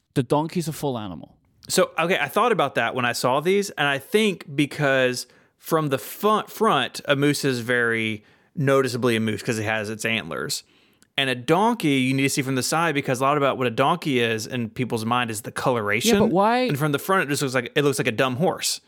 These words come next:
Speaker 2: So
Speaker 1: You could show me, you could show me a moose in the same profile as a donkey, and I could work that out.
Speaker 2: Maybe, but I think it's about, like, making it the most clear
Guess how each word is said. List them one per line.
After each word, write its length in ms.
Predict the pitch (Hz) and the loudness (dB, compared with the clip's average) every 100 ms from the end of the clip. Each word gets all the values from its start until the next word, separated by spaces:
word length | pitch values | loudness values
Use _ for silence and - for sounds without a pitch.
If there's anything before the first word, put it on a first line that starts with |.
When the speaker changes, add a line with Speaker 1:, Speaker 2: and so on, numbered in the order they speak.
| _ | _
Speaker 2:
So 400 | - 120 110 104 | -4 0 2 0
Speaker 1:
You 120 | 220 | 0
could 160 | - 226 | -2 -2
show 320 | - 175 147 | 0 2 4
me, 360 | 139 135 135 131 | 2 0 0 0
you 160 | 139 196 | -2 -2
could 180 | 214 | -4
show 260 | - 156 120 | -2 0 2
me 260 | 113 113 110 | 2 0 0
a 60 | 104 | 0
moose 560 | 98 95 143 - - - | -2 -2 -2 -6 -8 -4
in 120 | 120 | -2
the 80 | 110 | -2
same 280 | - 110 107 | -4 -4 -4
profile 480 | 117 101 - 92 85 | -4 -4 -4 -4 -4
as 100 | 104 | -6
a 60 | |
donkey, 400 | 92 85 92 110 | -8 -8 -8 -6
and 100 | 101 | -4
I 80 | 87 | -6
could 160 | - 95 | -8 -8
work 240 | 82 - | -6 -6
that 80 | - | -2
out. 40 | |
Speaker 2:
Maybe, 460 | 175 170 147 117 107 | 0 2 2 -2 -4
but 200 | - 175 | -2 0
I 60 | 185 | 0
think 160 | 247 | 0
it's 120 | 220 | 0
about, 220 | 196 175 156 | 0 0 0
like, 240 | 143 - | -2 -2
making 240 | 156 143 | -2 0
it 120 | 143 127 | -2 0
the 60 | |
most 480 | 127 127 127 123 - | 0 4 2 2 -4
clear 640 | - 131 113 110 101 - | -2 0 2 0 -2 -8